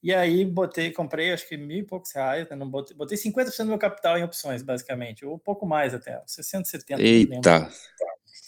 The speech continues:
Speaker 1: E aí, cara, primeiro dia de negociação de amor, parada, bolsa assim, um zero a zero e as minhas opções de Telemar, obviamente que não são aquelas dentro do dinheiro, são aquele pozinho clássico, né?
Speaker 2: Uhum.
Speaker 1: Negociada a vinte centavos, ela oscilou ali seus cinco por cento, eu acho, de alta, se não me engano. Eu falei, ah, isso aí cinco por cento não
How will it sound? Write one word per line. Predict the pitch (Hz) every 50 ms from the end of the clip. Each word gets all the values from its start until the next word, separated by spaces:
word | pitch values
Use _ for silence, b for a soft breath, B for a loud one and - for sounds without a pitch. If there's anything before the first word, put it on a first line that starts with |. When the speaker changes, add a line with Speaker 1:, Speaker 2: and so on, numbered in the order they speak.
| b b b b b b b - -
Speaker 1:
E | 190 208
aí, | 214 214 220 233 247 262 269 -
cara, | 262 254 240 233
primeiro | 240 233 233 240 247 247 254
dia | 202 165 180 220 247 262 269 269 269 262
de | 214 254
negociação | 233 240 233 240 226 - 233 214 - 247 247 254
de | 233 196 240
amor, | 247 214 190 180 175 175 185 202 208 190 160 -
parada, | - 185 185 175 165 170 185 180 160 - 147
bolsa | 139 156 185 185 - 196
assim, | - 202 190
um | 175 165 147
zero | 165 180 185
a | 202 180 156
zero | 135 123 127 147 160 170 190 202 190
e | 196
as | 185
minhas | 190 190 160 185
opções | 190 - - - 180 185
de | 180 -
Telemar, | - 185 175 170 156 143 147 147 156 175 208 208 - _
obviamente | 160 147 139 147 151 143 147 170 170 -
que | -
não | 151 135
são | - - 175
aquelas | 170 - 156 147 139 131
dentro | 147 147 139
do | 135
dinheiro, | 151 151 156 185 202
são | 190 - 143
aquele | 127 - 143 143
pozinho | - _ _ - 165 156 156 139 127 123 151 170 185 190 180
clássico, | - - 160 151 170 196 190 - 233 202 - 202
né? | 175 156 170 175 - _ _ _ -
Speaker 2:
Uhum. | - 101 95 98 101 107 107 - _ _ _ 139
Speaker 1:
Negociada | 151 160 151 160 160 - 165 156 151 156
a | 147
vinte | 135 127 151 190 196 196
centavos, | - 175 165 165 156 160 156 156 170 196 208 208 196 208
ela | 208 202 208 214 196 170 196
oscilou | 190 - - 190 160 156 180 190
ali | 175 147 151 180
seus | 180 - 180 151 135 - -
cinco | - 190 190 -
por | _ 139
cento, | - - 147 147 170 175 151
eu | 131
acho, | 135 143 - _
de | -
alta, | 120 117 147 170 - -
se | 143
não | 135
me | 131 135 131
engano. | 127 131 135 139 170 190 196
Eu | 175
falei, | - 208 214 165
ah, | 120
isso | - - - -
aí | 180
cinco | 175 - 180 180 175
por | - 170
cento | - - 151 156 170 - 196 185
não | 175 156 131